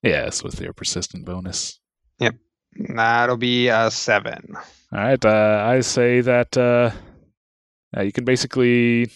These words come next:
Speaker 1: uh, get to her, but, uh, not before, uh,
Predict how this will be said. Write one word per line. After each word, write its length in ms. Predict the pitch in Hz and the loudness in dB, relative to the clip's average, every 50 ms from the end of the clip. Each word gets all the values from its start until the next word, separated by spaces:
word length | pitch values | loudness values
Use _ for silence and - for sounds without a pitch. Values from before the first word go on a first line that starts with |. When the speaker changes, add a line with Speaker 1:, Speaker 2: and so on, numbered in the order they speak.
| - - | -12 -4
Speaker 1:
uh, 360 | - 107 104 101 101 101 98 95 | 0 2 2 4 4 4 2 2
get 200 | 101 - 139 - | 2 0 0 2
to 160 | - 143 131 117 | 2 2 2 2
her, 340 | 117 127 120 123 123 127 | 4 4 4 4 4 2
but, 380 | 123 110 117 113 110 104 - - | 2 2 2 2 2 0 0 2
uh, 320 | 123 110 107 107 107 101 98 - _ - - - - _ _ _ _ _ _ _ _ - | 2 4 4 4 4 2 0 -4 _ -20 -20 -20 -20 _ _ _ _ _ _ _ _ -10
not 440 | 110 120 135 151 151 - - 117 | -4 0 2 2 2 0 -2 -4
before, 1000 | - 127 127 127 117 - - 135 131 127 131 127 127 123 120 120 117 117 117 107 | 0 2 2 2 0 -2 -2 0 2 4 4 4 4 4 4 4 4 4 4 4
uh, 960 | - 80 101 107 104 104 107 104 104 104 107 104 104 104 107 107 107 98 | 2 2 2 2 2 4 4 4 4 4 4 4 4 4 4 2 2 0